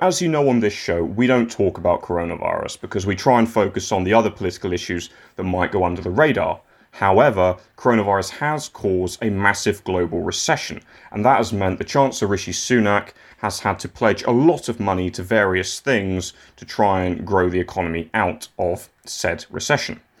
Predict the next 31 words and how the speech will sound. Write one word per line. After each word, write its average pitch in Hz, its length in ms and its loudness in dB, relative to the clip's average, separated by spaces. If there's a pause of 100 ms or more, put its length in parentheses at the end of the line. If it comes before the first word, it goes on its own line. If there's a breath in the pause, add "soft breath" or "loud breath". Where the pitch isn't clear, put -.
(400 loud breath)
Now, 127 380 2
one 147 220 4
of 147 80 2
the 123 80 -2
big 117 180 0
announcements 110 720 0
of 104 160 -4
his 90 120 -6
spending 92 480 -4
review 82 360 -10
was 90 180 -6
that 95 160 0
the 98 80 -2
economy 101 580 0
is 98 140 -2
expected - 520 -6
to - 60 -16
contract - 840 -4 (340 loud breath)
by 92 240 4
eleven 110 420 4
point 95 240 -2
three 92 260 -8
percent 110 500 -4
this - 200 -10
year. 82 320 -4 (240 soft breath)
Now, 120 120 0
to - 100 -6
put 175 160 -2
that 185 120 4
into 170 140 -6
perspective, - 800 -4